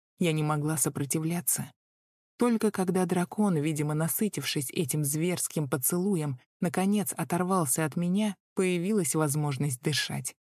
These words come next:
И, невзирая ни на чьи советы и голос разума, я крикнула: «Тварь! Бесстыдный подонок!» Тэншинь схватил меня за подбородок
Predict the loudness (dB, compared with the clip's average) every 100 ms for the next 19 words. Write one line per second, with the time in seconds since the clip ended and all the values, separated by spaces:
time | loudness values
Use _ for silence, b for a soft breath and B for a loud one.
0 | _ _ _ _ -2 0 2 2 2 2
1 | 2 2 0 0 0 0 2 0 0 0
2 | 0 0 0 0 0 0 0 0 0 0
3 | 0 -2 -2 -2 -2 -2 -2 -2 -4 -4
4 | -6 _ _ _ _ _ _ _ 4 6
5 | 4 4 -2 _ _ _ 4 6 4 4
6 | 6 6 6 6 6 6 4 0 -6 _
7 | _ _ _ _ _ _ _ _ 0 0
8 | 0 -2 2 2 2 2 2 2 2 2
9 | 2 2 0 0 0 0 0 0 0 0